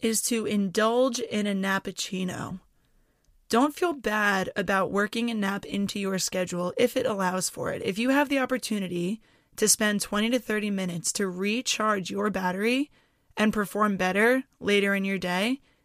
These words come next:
it's going to be a win not only for you, but for whoever is in your life. So go ahead and do it. If you find yourself reaching for that afternoon caffeine,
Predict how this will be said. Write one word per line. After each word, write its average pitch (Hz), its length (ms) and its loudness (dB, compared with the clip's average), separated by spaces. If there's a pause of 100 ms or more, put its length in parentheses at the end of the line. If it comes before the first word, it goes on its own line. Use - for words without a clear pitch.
(100)
it's 220 180 0
going 233 260 4
to 277 120 0
be 277 140 4
a 269 80 2
win 208 420 0
not 196 220 0
only 214 220 -2
for 247 160 -2
you, 196 280 0
but 196 220 -2
for 202 220 0
whoever 196 440 0
is 214 200 0
in 190 180 0
your 185 160 -2
life. 196 420 -2 (840)
So - 160 -2
go 233 240 6
ahead 254 240 4
and 208 140 2
do 208 160 2
it. - 120 2
If 202 200 0
you 277 100 4
find 240 320 2
yourself 214 380 2
reaching 202 280 0
for 214 140 -4
that 196 140 -2
afternoon 202 480 0
caffeine, 202 560 0